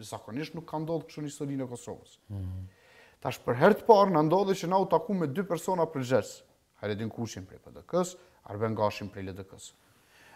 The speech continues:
Speaker 1: Dhe këta dy persona nuk e shfryzun autoritetin e vet, përkundrazi Arben Gashi u kthy kundër asaj për shka u pajtu, edhe ndodhi një mishmash aty, e pam ku vendin të vendos për me fundos lirinë e shtypit. Thash, ajo shka ish ma e keqja,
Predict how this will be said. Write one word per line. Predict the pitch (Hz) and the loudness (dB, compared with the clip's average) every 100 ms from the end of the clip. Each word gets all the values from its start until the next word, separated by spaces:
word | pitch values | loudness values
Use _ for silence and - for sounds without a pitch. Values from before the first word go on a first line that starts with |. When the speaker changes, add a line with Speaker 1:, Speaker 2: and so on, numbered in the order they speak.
| _ | _
Speaker 1:
Dhe | - | -12
këta | - 123 | -2 2
dy | 127 233 | 6 8
persona | 240 208 220 208 233 247 - _ _ _ | 8 8 4 6 2 -2 -12 _ _ _
nuk | 160 233 | 2 2
e | - - 196 | 0 -2 -2
shfryzun | - 185 151 185 | 0 -2 2 4
autoritetin | 151 131 120 117 113 107 | 6 4 -2 0 -2 -2
e | 101 | -6
vet, | 107 190 220 - - | 4 4 4 -12 -14
përkundrazi | - 127 208 175 160 190 | -10 0 2 2 2 0
Arben | 156 143 170 | 4 4 4
Gashi | 143 180 180 | 4 4 4
u | 143 | -8
kthy | - 180 - | -4 -4 -4
kundër | - 254 160 127 | 4 6 6 4
asaj | 120 127 107 | 4 0 0
për | 110 | -8
shka | - | -6
u | 113 | -4
pajtu, | 98 95 - 208 233 - _ _ _ _ _ _ _ _ | -4 -10 -4 -6 -6 -20 _ _ _ _ _ _ _ _
edhe | 131 143 | 2 2
ndodhi | 123 147 143 | 4 4 4
një | 117 | 0
mishmash | 104 - 107 95 | -4 -10 -12 -12
aty, | - 143 | -10 -4
e | 127 | -2
pam | 135 131 | -2 -6
ku | 117 104 | -8 -8
vendin | 117 135 117 | -6 -6 -8
të | 104 | -8
vendos | 104 98 123 131 | -8 -6 -6 -6
për | - 120 | -10 -10
me | 117 107 | -8 -10
fundos | 107 107 104 107 | -10 -10 -10 -10
lirinë | 101 101 113 | -10 -12 -12
e | 127 | -14
shtypit. | - 165 - _ _ _ _ _ _ _ _ _ | -14 -16 -16 _ _ _ _ _ _ _ _ _
Thash, | 113 127 | -10 2
ajo | 139 | 6
shka | 190 - | 6 6
ish | 196 190 | 4 6
ma | 170 | 2
e | |
keqja, | 165 156 123 - | 2 0 0 -2